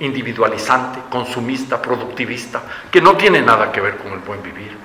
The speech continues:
En el ámbito de la salud hay importante inversión en salud, sí,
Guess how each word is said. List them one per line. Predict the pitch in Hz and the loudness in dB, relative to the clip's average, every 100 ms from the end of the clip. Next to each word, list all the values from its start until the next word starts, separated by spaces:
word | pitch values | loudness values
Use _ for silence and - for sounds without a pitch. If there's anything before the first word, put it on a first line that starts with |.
| - - - | -12 -12 -2
En | - 147 | 2 6
el | 156 | 8
ámbito | 180 180 180 165 | 8 6 6 8
de | 147 | 8
la | 135 | 8
salud | 127 147 180 175 | 8 8 10 8
hay | 156 | 6
importante | 165 156 151 160 180 175 | 6 4 6 8 6 6
inversión | 151 135 139 156 | 4 2 4 2
en | 143 | 4
salud, | 165 190 - | 4 4 0
sí, | 254 208 | -2 -2